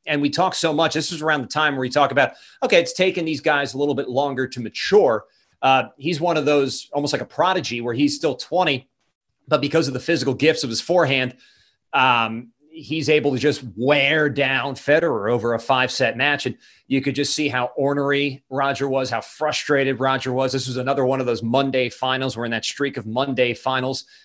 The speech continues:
because of rain. Um, this was a wild U S O-, I almost wish,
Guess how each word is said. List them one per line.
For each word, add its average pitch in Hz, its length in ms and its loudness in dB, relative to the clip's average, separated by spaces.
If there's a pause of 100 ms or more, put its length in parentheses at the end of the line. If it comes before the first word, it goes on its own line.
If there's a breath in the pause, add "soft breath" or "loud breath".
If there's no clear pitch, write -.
because 123 360 0
of 95 120 -10
rain. 131 460 0 (480)
Um, 110 560 2 (540)
this 160 160 -2
was 208 140 0
a 131 60 4
wild 123 520 2
U 117 180 0
S - 160 -4
O-, 123 60 4
I 151 160 4
almost 226 260 0
wish, 151 500 -2